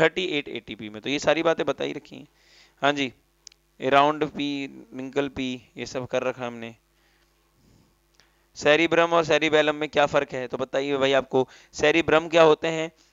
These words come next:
It form the largest part of the forebrain। सही बात है भाई, फोरब्रेन के सामने वाले हिस्से को सेरिब्रम कहते हैं।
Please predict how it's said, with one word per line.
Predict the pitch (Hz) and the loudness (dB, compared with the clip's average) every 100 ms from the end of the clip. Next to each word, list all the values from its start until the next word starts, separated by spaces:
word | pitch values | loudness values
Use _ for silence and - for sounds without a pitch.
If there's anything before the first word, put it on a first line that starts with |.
| _ - | _ 0
It | 185 - | 0 0
form | 156 156 | -2 0
the | 175 | 0
largest | 147 135 139 175 - | 2 2 2 0 2
part | 147 143 | 2 2
of | 135 | 0
the | 139 123 | -2 0
forebrain। | 123 117 117 117 | -2 -2 -8 -6
सही | 123 123 | -4 0
बात | 123 123 | -2 0
है | |
भाई, | 123 120 _ _ | -2 -2 _ _
फोरब्रेन | - 156 165 151 156 | -2 2 4 2 -2
के | 151 | -2
सामने | 156 143 143 | -2 -2 2
वाले | 143 143 | 2 2
हिस्से | 131 139 | -2 -2
को | 139 | -2
सेरिब्रम | 147 131 127 123 117 | 0 0 2 2 2
कहते | 113 - | 0 -6
हैं। | 110 | -12